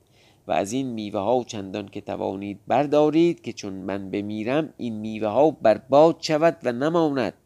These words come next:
عجب! روز افسون گفت: «با قبط پری چه کنم؟» یزدان پرست گفت: «آن نام یزدان که شما را آموختم می‌خوانید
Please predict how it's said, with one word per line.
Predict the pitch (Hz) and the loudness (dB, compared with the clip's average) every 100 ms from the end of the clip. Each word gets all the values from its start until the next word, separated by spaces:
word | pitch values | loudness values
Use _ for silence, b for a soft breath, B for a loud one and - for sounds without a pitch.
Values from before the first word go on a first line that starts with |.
| _ _ _ _ _ | _ _ _ _ _
عجب! | - - 101 - _ _ _ _ b b b b b b b b b - | -14 -8 -8 -8 _ _ _ _ b b b b b b b b b -14
روز | 135 - | -10 -4
افسون | 156 - 147 139 - _ | -6 -4 -6 -6 -10 _
گفت: | - 127 - - | -4 -4 -4 -2
«با | 104 | -2
قبط | 98 - 101 - | -2 -6 -10 -10
پری | 113 104 139 165 | -8 -4 -2 -2
چه | 160 | -4
کنم؟» | 147 139 127 110 113 | -2 -4 -4 -8 -8
یزدان | 123 113 120 | -8 -6 -8
پرست | 117 117 117 - | -6 -6 -6 -6
گفت: | 117 123 120 - _ - | -6 -8 -8 -20 _ -6
«آن | 127 113 | -6 -4
نام | 104 101 101 | -4 -4 -4
یزدان | 107 101 98 101 101 | -6 -6 -6 -10 -12
که | 101 | -14
شما | 98 104 101 104 | -14 -10 -8 -6
را | 104 110 | -2 -2
آموختم | - 71 107 104 110 101 - 104 135 | -2 -4 -4 -6 -8 -10 -8 -4 -4
می‌خوانید | 120 92 120 123 147 147 151 185 185 _ | -4 -8 -10 -4 0 0 2 0 0 _